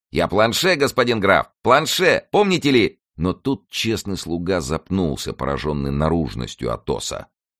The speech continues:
"Что? Планше?" — вскричал Атос. "Неужели Д'Артаньян здесь?" "Я здесь, мой друг, я здесь, дорогой Атос", пробормотал, чуть не шатаясь, Д'Артаньян.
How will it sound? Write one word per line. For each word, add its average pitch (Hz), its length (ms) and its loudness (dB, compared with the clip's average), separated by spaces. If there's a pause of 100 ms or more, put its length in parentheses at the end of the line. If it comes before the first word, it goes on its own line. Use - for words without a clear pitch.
(160)
"Что? 160 520 4 (300)
Планше?" — 92 760 0 (160)
вскричал 85 520 -2
Атос. 65 340 -6
"Неужели 98 480 2
Д'Артаньян 127 640 0
здесь?" - 420 -6 (360)
"Я 90 240 2
здесь, 110 300 0
мой 90 120 -2
друг, 69 360 -4 (220)
я 80 220 0
здесь, 98 400 -2
дорогой 73 400 0
Атос", - 420 -4 (280)
пробормотал, 71 840 -2
чуть - 260 -10
не 69 120 -6
шатаясь, 69 640 -4
Д'Артаньян. 58 720 -4